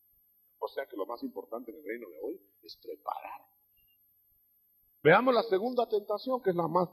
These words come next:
para mí, la más humana. Porque esa del cuerpo, al fin se aguanta uno de comer, hermano. Como me dijo una vez un hermano, íbamos por a-, otro país por allá, bien pobres cuando estábamos estudiando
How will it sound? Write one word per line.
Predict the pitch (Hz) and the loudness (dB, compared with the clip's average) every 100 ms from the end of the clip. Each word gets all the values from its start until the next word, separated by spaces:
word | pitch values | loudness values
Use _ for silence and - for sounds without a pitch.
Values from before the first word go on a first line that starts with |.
| - _ | -8 _
para | 120 117 | 2 4
mí, | 139 | 4
la | 180 127 | 2 2
más | 147 165 - - _ _ | 2 0 -2 -20 _ _
humana. | 123 120 131 147 131 101 _ _ _ _ _ _ _ _ _ _ | -2 0 2 2 0 -14 _ _ _ _ _ _ _ _ _ _
Porque | - 196 | -6 -2
esa | 170 | 0
del | 139 127 | -2 4
cuerpo, | 185 196 156 | 4 4 0
al | - | -2
fin | 185 | -6
se | - | -4
aguanta | 127 156 156 | -4 -4 -6
uno | 156 127 | -12 -10
de | 107 95 - | -12 -16 -16
comer, | 104 151 151 | -8 -4 -4
hermano. | 135 151 143 _ _ _ _ | -6 -10 -10 _ _ _ _
Como | 107 107 | -4 -2
me | 104 | -2
dijo | 120 127 | -2 -2
una | 127 | -2
vez | 117 120 | -2 -4
un | 127 117 | -6 -8
hermano, | 110 127 127 | -4 -2 0
íbamos | 123 113 | -2 -4
por | - 101 | -10 -6
a-, | 101 95 110 | -6 -4 -8
otro | - 120 | -6 -8
país | - 131 | -6 -8
por | - 107 | -6 -6
allá, | 101 139 - _ _ | -4 -4 -8 _ _
bien | 101 107 - | -10 -10 -2
pobres | 113 107 - | -2 -2 -10
cuando | 87 | -16
estábamos | 82 101 104 90 | -12 -8 -8 -10
estudiando | - 90 90 98 98 | -20 -14 -12 -8 -8